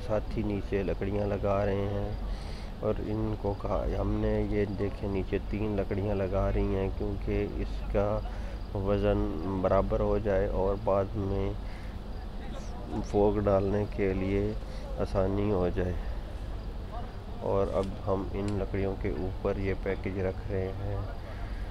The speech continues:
और पैकेज को लकड़ियों के ऊपर रख दिया गया है और अब फोर्कलिफ्ट वाला आहिस्ता आहिस्ता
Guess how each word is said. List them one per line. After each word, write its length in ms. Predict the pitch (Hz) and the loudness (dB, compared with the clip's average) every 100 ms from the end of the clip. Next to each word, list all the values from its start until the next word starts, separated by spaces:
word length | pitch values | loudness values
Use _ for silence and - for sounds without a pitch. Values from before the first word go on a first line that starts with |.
| - - - 95 | -4 -4 -4 0
और 760 | 95 101 104 104 101 101 101 92 - - 98 - - - | 2 2 2 2 2 2 0 -2 -4 -4 -4 -4 -4 0
पैकेज 420 | 98 - 104 - - | -2 0 -4 -4 -2
को 100 | 104 | 0
लकड़ियों 340 | 98 104 101 | 2 0 0
के 60 | 101 | 0
ऊपर 340 | 101 104 98 | 0 0 0
रख 160 | 104 104 104 | 0 0 0
दिया 220 | 104 101 | 2 2
गया 240 | 104 101 98 | 2 2 2
है 200 | 98 95 | 2 2
और 220 | - 95 98 | 2 2 2
अब 180 | 98 101 - | 0 -2 -2
फोर्कलिफ्ट 640 | 98 95 - 95 92 - | -2 0 0 -2 -2 0
वाला 380 | 95 95 95 101 104 - - - - - - - | 2 2 0 -2 -4 -6 -6 -4 -6 -6 -6 -2
आहिस्ता 340 | 104 98 - 92 | 0 -2 -2 -2
आहिस्ता 480 | 113 98 - - | 0 -2 -2 -2